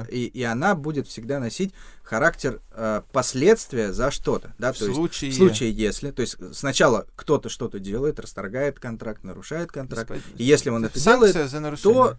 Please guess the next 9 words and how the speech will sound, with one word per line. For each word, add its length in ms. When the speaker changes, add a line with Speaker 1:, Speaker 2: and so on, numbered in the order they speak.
Speaker 2:
вот 240
это, 300
да, 160
то 100
есть 160
негативный 560
оттенок, 420
негативный 460
характер, 480